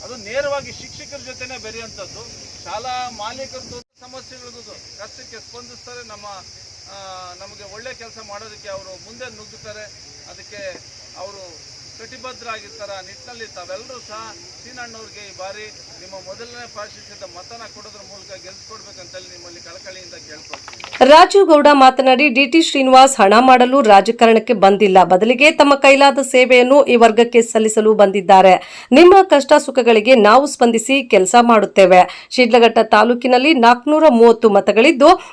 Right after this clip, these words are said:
Speaker 2: ಅಷ್ಟು ಮತಗಳು ಶ್ರೀನಿವಾಸ್ ಅವರಿಗೆ ನೀಡಬೇಕು ಎಂದು ಮನವಿ ಮಾಡಿದ್ರು.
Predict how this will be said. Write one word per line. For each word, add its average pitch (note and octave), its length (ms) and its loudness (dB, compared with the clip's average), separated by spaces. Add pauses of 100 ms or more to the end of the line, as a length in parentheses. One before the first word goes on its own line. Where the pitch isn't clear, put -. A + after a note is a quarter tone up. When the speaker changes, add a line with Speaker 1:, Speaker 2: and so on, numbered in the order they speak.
Speaker 2:
ಅಷ್ಟು B3 340 2
ಮತಗಳು C#4 440 2
ಶ್ರೀನಿವಾಸ್ C4+ 520 2
ಅವರಿಗೆ A#3+ 280 0
ನೀಡಬೇಕು A3 600 0
ಎಂದು G3+ 280 -2
ಮನವಿ G#3+ 360 0
ಮಾಡಿದ್ರು. F#3 600 0